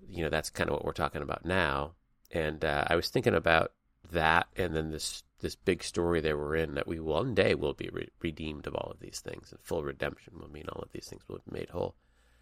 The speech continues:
Uh, but there's a biblical theme that, or pattern,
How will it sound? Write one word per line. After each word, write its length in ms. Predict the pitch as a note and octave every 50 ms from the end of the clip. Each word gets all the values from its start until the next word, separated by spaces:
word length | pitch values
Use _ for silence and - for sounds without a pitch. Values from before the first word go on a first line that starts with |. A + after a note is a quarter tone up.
| - _ _ _ -
Uh, 340 | - F#2+ F2+ E2+ E2+ E2 -
but 160 | - - -
there's 160 | D3 C3+ G#2+ G2+
a 40 |
biblical 520 | E2 - - G3 F#3+ F#3 F3 - - F#2+ -
theme 640 | - - - - B2 A#2+ A2 F#2+ E2+ D#2+ D#2 D#2 D2+
that, 180 | D#2+ - - - _ _ -
or 120 | E2+ D#2+
pattern, 580 | - - - A2+ G2+ D#2+ C2+ C2+ C2 C#2+ D2